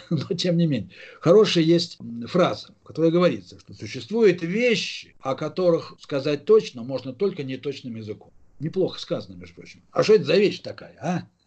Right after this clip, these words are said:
Интересно. Это наша реальность, это наша жизнь. Реальность нашей жизни, которая постоянно ускользает. Как в шутку и всерьез чань-буддистские художники изображали вот охоту за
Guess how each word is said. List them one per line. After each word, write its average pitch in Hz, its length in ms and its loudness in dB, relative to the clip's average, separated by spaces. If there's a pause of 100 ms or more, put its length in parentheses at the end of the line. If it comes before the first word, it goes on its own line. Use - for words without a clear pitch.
(200)
Интересно. 131 540 -4 (360)
Это 135 180 -4
наша 202 520 -2
реальность, 147 500 -4
это 135 140 -6
наша 180 260 0
жизнь. 180 420 -4 (280)
Реальность 185 580 2
нашей 185 340 -6
жизни, 117 380 -8
которая 139 280 -6
постоянно 180 540 -4
ускользает. 180 640 -2 (220)
Как - 300 -2 (160)
в 147 120 -2
шутку 160 360 0
и 139 80 2
всерьез 139 580 0 (220)
чань-буддистские 139 680 -4
художники 131 560 -2
изображали 123 800 -2 (340)
вот 131 300 -2
охоту 156 540 0
за 135 420 -4